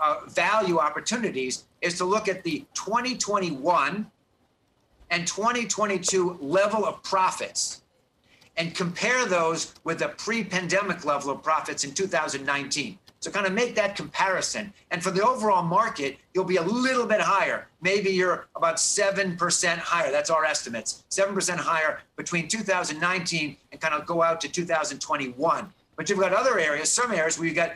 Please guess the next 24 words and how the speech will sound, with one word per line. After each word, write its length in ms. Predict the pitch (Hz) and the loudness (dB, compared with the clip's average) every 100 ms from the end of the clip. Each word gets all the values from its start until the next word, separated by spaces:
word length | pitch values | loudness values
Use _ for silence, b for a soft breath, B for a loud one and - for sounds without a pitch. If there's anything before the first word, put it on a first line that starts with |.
| - | -10
really 600 | 151 175 226 208 185 170 _ | -4 0 2 4 2 0 _
depressed 600 | - 170 - 208 196 - | -4 -4 0 0 0 0
level 260 | 165 175 160 | 0 0 0
of 80 | 151 | -4
profits. 480 | - 170 165 110 - | 2 2 2 -2 -4
Maybe 240 | 160 156 | -2 -2
they're, 320 | 151 151 143 - - | 0 0 0 -4 -6
uh, 240 | 135 139 - | -2 -2 -2
fifty 380 | 214 214 - | -4 -2 -2
percent, 420 | 170 123 - 120 117 | -4 -4 -2 -2 -2
sixty 260 | 202 196 | -2 -2
percent 380 | 170 143 143 143 - | -4 -2 -2 -4 -4
as 400 | 151 147 143 - - - | -2 0 -2 -6 -14 -12
much 280 | 143 180 175 | -2 -2 0
as 140 | 156 | -2
you 60 | 143 | -2
had 260 | 147 147 - | 0 -2 -2
two 100 | 156 | -2
years 220 | 151 143 | -2 0
ago. 220 | 139 135 | 0 0
I 140 | 160 226 | 0 -2
think 300 | - 214 - | -2 -6 -2
that's 420 | 175 196 196 - | 0 0 -2 -6
the 380 | 156 156 147 | -4 -2 -2